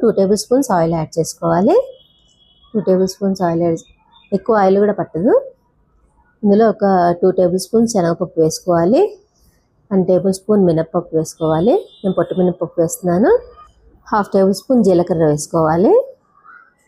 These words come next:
అలాగే పల్లీలు కూడా వేసేసుకోవాలి, కొంచెం వేగాలి కదా పల్లీలు కూడా.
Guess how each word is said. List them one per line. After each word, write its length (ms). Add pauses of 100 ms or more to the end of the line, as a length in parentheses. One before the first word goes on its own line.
(220)
అలాగే 320 (1200)
పల్లీలు 320
కూడా 160
వేసేసుకోవాలి, 880
కొంచెం 420
వేగాలి 380
కదా 140
పల్లీలు 400
కూడా. 320